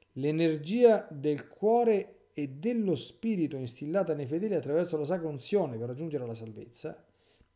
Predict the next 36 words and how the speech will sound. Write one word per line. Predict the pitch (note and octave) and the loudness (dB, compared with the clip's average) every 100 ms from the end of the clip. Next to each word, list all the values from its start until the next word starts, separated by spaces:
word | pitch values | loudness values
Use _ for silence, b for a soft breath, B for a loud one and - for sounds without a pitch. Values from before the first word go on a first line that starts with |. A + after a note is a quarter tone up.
| _ - | _ -4
infine | G#3+ A3+ F#3+ D3+ D3+ E3 - | -2 -2 -2 -6 -6 -10 -10
il | F3 | -10
segno | F3 - B2 A2+ B2 A#2+ _ _ | -8 -8 -8 -8 -10 -14 _ _
impresso | F#3+ F#3 F3+ A2+ - - C#3 - _ _ _ _ _ _ | -2 -2 -4 -10 -10 -12 -12 -14 _ _ _ _ _ _
su | _ - E3+ | _ -12 -10
chi | F#3 | -8
sta | - D3 | -6 -6
per | A#2 B2+ | -4 -4
affrontare | B2 F#3+ F#3 D3+ C#3 C#3 - | -4 -6 -6 -6 -6 -8 -12
l'agone | C3+ D#3 E3+ C#3 C3+ D3 | -2 0 0 -2 -4 -6
cristiano, | C#3+ B2+ - - - | -10 -14 -14 -16 -16
il | |
combattimento | A2 B2+ D3 D3 A#2 A2 - | -14 -12 -12 -14 -16 -16 -18
cristiano. | A2+ A2 - - - _ _ _ _ _ _ | -20 -20 -20 -20 -20 _ _ _ _ _ _
Ebbene, | - A2 F#2+ - _ _ _ _ _ b b b b _ - | -14 -12 -14 -20 _ _ _ _ _ b b b b _ -20
il | A#2 | -4
primo | F#3 B3 A#3 A3+ | 2 4 4 2
è | E3 | -2
espresso | C#3+ - C#3 - | -4 -4 -6 -4
dalle | C3 A#2+ | -4 -4
parole | A#2+ A#2 A2+ | -4 -6 -6
finali | B2+ C#3 D3 C#3 A#2+ b b _ | -8 -4 -4 -4 -8 b b _
"nel | A#2 | -10
nome | A#2 A#2+ | -8 -6
del | A#2+ A2+ | -8 -6
Padre, | D3+ C#3+ | -2 -2
del | B2 | -4
Figlio | A#2 D3+ | -6 -6
e | |
dello | C3+ | -6
Spirito | A#2 B2 A2+ | -10 -10 -12
Santo", | G#2+ G2+ F#2 - _ | -12 -14 -16 -20 _
cioè | - B2 | -10 -8
la | A#2 | -6
potenza | A2 A2+ A2 - | -8 -10 -10 -12
divina. | G#2 F#2 E2 | -14 -14 -18